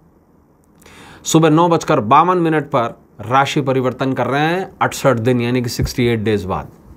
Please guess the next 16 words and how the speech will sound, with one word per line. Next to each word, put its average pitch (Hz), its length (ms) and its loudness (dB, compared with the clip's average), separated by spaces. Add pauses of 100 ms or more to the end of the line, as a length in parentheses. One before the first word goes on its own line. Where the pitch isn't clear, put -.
(1500)
और 185 240 6
ये 196 120 4
परिवर्तन 170 520 0
करके 180 260 0
मिथुन 165 300 0
राशि 151 220 0
में 156 120 0
आ 143 60 2
जाएंगे। 160 340 2
मिथुन 147 340 -2
स्वयं 139 380 -2
बुध 117 240 -2
की 113 160 -2
ही 113 100 2
राशि 107 340 0
है। 104 160 -4